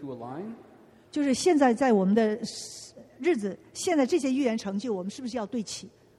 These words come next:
Speaker 1: And you know, the whole discourse of Revelation four is about him being the only one worthy to open the scrolls.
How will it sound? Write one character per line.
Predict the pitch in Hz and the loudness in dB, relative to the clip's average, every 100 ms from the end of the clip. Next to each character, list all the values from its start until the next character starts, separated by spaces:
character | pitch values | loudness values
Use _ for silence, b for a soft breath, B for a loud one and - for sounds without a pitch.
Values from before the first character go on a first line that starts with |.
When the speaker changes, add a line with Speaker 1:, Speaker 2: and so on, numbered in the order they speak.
| - | -10
Speaker 1:
And | 156 | -6
you | 165 | -4
know, | 185 | -4
the | 170 | -4
whole | 170 196 147 | -4 -4 -4
discourse | 185 - 175 156 | -10 -12 -14 -12
of | 156 143 | -10 -8
Revelation | 160 156 160 151 139 | -8 -8 -10 -10 -14
four | - 156 175 143 | -12 -12 -8 -10
is | 127 | -10
about | 127 131 110 | -10 -10 -8
him | 165 147 | -8 -6
being | 127 135 | -8 -8
the | 131 131 | -8 -6
only | 151 180 190 | -4 -4 -4
one | 170 156 156 143 | -6 -6 -8 -6
worthy | 147 160 156 139 - | -6 -6 -8 -10 -12
to | |
open | 143 143 143 139 | -10 -10 -8 -10
the | 123 | -10
scrolls. | - 143 139 113 - - | -12 -10 -10 -10 -16 -20